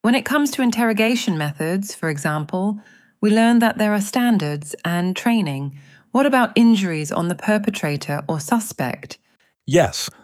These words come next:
Speaker 2: that's what the police do immediately after the crime or when the perpetrator is caught. Then photographs are taken and he is physically examined, down to the fingernails, and so forth.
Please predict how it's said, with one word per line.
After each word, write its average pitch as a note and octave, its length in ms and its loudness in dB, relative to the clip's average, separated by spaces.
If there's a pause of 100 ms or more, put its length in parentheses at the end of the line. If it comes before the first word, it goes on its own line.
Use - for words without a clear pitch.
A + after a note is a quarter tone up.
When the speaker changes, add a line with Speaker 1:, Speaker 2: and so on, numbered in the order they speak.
(140)
Speaker 2:
that's D#3 280 0
what F3+ 140 -2
the - 60 -4
police C3+ 460 -4
do G2+ 380 -2
immediately C#3 840 -2
after B2+ 360 -4
the G#2 100 -6
crime G2+ 600 -2
or A#2 200 -2
when C#3 240 -2
the B2 100 -4
perpetrator B2 680 -4
is A2+ 80 -6
caught. - 440 0 (540)
Then E3 380 2 (240)
photographs C3 760 0
are A2 80 -4
taken G#2+ 560 -4
and A2+ 200 -4
he C3+ 200 -4
is A2 160 -4 (220)
physically D#3 580 0
examined, G#2+ 720 -2 (380)
down B2+ 300 0
to - 100 -8
the A#2 100 -6
fingernails, G2+ 840 -4 (260)
and B2+ 160 -4
so D#3+ 220 2
forth. - 480 -8